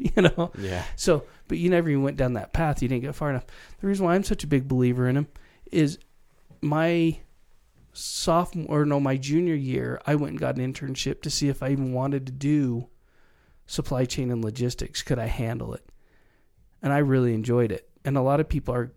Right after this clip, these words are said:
Speaker 1: would graduate college and say, "Okay, now you gotta go find an internship or go find a job." I'm like, "You don't have any experience. How do you know if you're even gonna like it?"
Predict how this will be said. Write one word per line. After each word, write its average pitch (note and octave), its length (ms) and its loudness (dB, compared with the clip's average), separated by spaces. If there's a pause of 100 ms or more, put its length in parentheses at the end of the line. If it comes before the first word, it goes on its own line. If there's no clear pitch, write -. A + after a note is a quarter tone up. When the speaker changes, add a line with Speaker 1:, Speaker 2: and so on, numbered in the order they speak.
Speaker 1:
would C3+ 180 0
graduate B2+ 460 0
college C3+ 320 0
and C3 100 0
say, A#2 140 -2
"Okay, C#3+ 220 -2
now C3 160 -2
you C3+ 80 -2
gotta B2 180 -2
go A#2 80 -4
find A#2+ 260 -6
an E3 140 -2
internship C#3 480 -6
or B2+ 60 -6
go B2 120 -4
find B2 240 -4
a A#2 60 -4
job." D#3 280 0
I'm B2+ 80 -2
like, - 320 -12
"You D#3+ 120 -2
don't G#3 120 -2
have F3+ 160 -4
any D#3+ 140 0
experience. G#3+ 460 -6
How D#3+ 80 -2
do E3+ 80 -2
you F#3 60 -2
know F3 80 -2
if E3 120 -8
you're F3 80 -4
even E3+ 140 -4
gonna D3+ 160 -6
like G3+ 220 -4
it?" - 200 -14